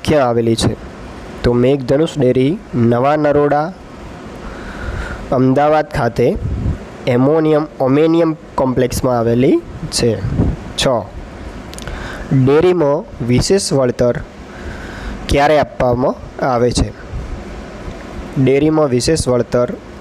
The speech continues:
ધાર્મિક પ્રસંગે આપવામાં આવે છે. ત્યારબાદ પ્રશ્ન નંબર પાંચ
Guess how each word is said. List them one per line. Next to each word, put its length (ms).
ધાર્મિક 520
પ્રસંગે 520
આપવામાં 580
આવે 320
છે. 160
ત્યારબાદ 460
પ્રશ્ન 320
નંબર 440
પાંચ 240